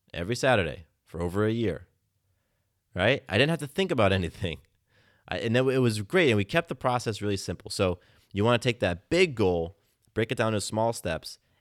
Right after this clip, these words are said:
and keep breaking that down until you have individual tasks, right? The next step to achieving your goal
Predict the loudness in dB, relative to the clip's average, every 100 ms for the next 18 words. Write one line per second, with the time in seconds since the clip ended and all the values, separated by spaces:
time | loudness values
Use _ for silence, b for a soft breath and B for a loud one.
0 | -8 -8 -6 -6 -4 -4 -2 -2 -2 -2
1 | -4 -6 -6 -4 -4 -6 -4 -2 0 0
2 | -2 -2 -6 -6 -8 _ _ -8 -4 -4
3 | -6 -18 -20 -20 -20 _ _ _ _ _
4 | _ _ _ _ _ -4 -4 -4 _ _
5 | _ _ _ _ _ _ _ _ _ _
6 | _ _ _ -2 2 2 2 -2 0 -4
7 | -2 -4 -2 -4 -4 -4 -4